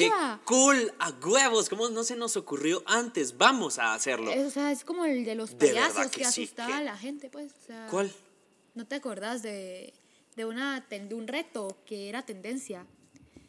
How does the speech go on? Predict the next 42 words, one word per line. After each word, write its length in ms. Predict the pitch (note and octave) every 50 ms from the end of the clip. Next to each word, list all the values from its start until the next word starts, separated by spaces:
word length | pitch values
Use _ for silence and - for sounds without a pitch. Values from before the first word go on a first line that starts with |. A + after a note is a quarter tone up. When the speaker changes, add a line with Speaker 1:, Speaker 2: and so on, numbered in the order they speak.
| _ _ -
Speaker 1:
De 100 | A3 A3
uno, 540 | G#3+ A3 A3 A3+ B3+ C4+ C#4 C4+ B3+ A#3 G#3+
de 120 | A3 A3
la, 100 | G#3+ G3
que 120 | - - C4
la 120 | A#3 G#3
gente 220 | G#3 G#3 G#3 A#3+ C4
se 80 | - D4
vestía 280 | A#3+ G#3+ - A#3 A3+ A#3+
de 60 | C4+ B3+
payaso 460 | - G#3+ G3 F#3+ G3+ A3 A#3+ - D4
en 60 | C#4+
la 100 | C#4 A3+
noche 380 | F#3+ F#3+ G#3 A#3+ C4+ C4+ C4+ C4
para 180 | C4 A#3+ A3+ A3
asustar 240 | G#3 G3 - G#3
a 20 | A#3+
la 60 | B3
gente. 500 | A3+ - A#3 C4+ C#4 C4 - G3 F#3 F#3 - _ _
Speaker 2:
Por 220 | - C#3+ C#3+ C3+
Dios 380 | B2+ C#3 D3 E3 E3+ F#3 F3+ -
que 120 | - F#3+
lo 140 | F3+ D#3+ C3
vi 200 | B2+ C3+ D3 D#3
en 80 | D3 D3+
un 100 | D3+ D#3
episodio 360 | D3+ - - - C#3 C#3 C3+
de 60 | C#3+
La 100 | C#3+ B2+ A#2
Rosa 260 | A2+ D#3+ E3 - D3+
de 60 | C#3
Guadalupe. 540 | C3 B2+ A#2 A2 A#2+ C3 - G3+ B2 G#2 G2+ - -
Speaker 1:
<laughs> 40 | -
Speaker 2:
O 80 | - B2+
sea, 320 | - C#3 C3+ C3 B2+ A#2+ - - - - - - - - - - - -
había, 480 | B2+ B2+ B2+ C3 C3+ C#3+ D3 D#3 C#3+
hay 280 | D3 D3+ D3+ D#3 D#3+ D#3
personas 420 | - - D#3 D3 C#3+ D3+ D#3+ D#3+
que 80 | D#3 D#3
hacen 160 | D3 D#3 D#3
reacciones 540 | D3+ D3 A#2 - - C3+ C3+ D3 D3+ D3 D3
en, 640 | C3 A#2 A2+ A2+ A2 G#2+ G#2 G#2 G2 F#2+ F#2+ E2+